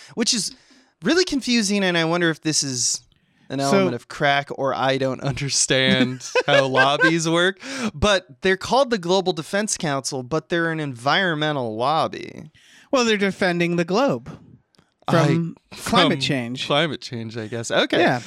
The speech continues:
Speaker 1: So the
Speaker 2: I
Speaker 1: premise
Speaker 2: think I, I actually
Speaker 1: Yeah.
Speaker 2: do. So I think a lot of lobbyist groups have sneaky names.
Speaker 1: Uh, that's
Speaker 2: Uh,
Speaker 1: probably true.
Speaker 2: Yeah, this is a weird one.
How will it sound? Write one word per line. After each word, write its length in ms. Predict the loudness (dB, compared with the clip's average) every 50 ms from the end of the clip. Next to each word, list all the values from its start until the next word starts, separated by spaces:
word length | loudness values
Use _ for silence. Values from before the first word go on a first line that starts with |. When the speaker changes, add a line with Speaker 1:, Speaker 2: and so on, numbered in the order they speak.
| -6 -2
Speaker 1:
So 200 | 0 2 2 2
the 120 | 2 2
Speaker 2:
I 40 | 2
Speaker 1:
premise 260 | 2 4 4 2 2 0
Speaker 2:
think 40 | 0
I, 140 | 0 0 0 0 0 0
I 20 | 0
actually 240 | 2 2 2 2 2 0
Speaker 1:
Yeah. 360 | -2 -2 0 2 2 2 2
Speaker 2:
do. 40 | 0 -2
So 260 | 0 0 2 0 2 0
I 100 | -2 -2
think 240 | -2 -2 -4 -2 0
a 60 | 0
lot 240 | 0 2 2 2 2
of 80 | 2
lobbyist 500 | 2 2 2 2 2 2 2 2 0 0
groups 260 | 0 2 2 2 2 0
have 220 | 2 2 2 2 0
sneaky 500 | -4 -2 0 0 0 0 0 -2 0 0
names. 480 | 0 0 -2 -2 -4 -6 -8 -12 -12 -14 -18 -20 -20 -20 -20 -12 -2
Speaker 1:
Uh, 100 | 0 2 4 4 4 4
that's 120 | 4 2 2
Speaker 2:
Uh, 40 | 2
Speaker 1:
probably 200 | 2 0 0 -4
true. 380 | -8 -8 -10 -8 -10 -10 -6 0
Speaker 2:
Yeah, 640 | 2 4 4 4 4 4 2 0 0 -2 -2 -2
this 240 | 0 0 0 0 0
is 100 | 2 2
a 80 | 2
weird 360 | 2 2 2 2 4 2 2 2
one. 260 | 0 0 0 0 -2